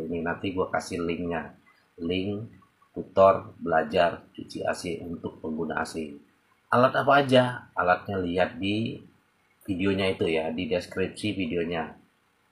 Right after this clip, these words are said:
Gampang kok cuci A C itu. Gampang banget.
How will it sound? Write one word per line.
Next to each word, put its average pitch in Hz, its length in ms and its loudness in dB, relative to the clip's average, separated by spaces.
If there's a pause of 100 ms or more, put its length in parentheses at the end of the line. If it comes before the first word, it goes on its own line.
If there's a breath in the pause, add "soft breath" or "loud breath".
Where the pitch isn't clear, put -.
(420)
Gampang 135 560 4
kok 113 240 -2
cuci 107 160 -6
A 107 80 0
C 113 160 -4
itu. - 160 -6 (1300)
Gampang 131 480 4
banget. 95 400 2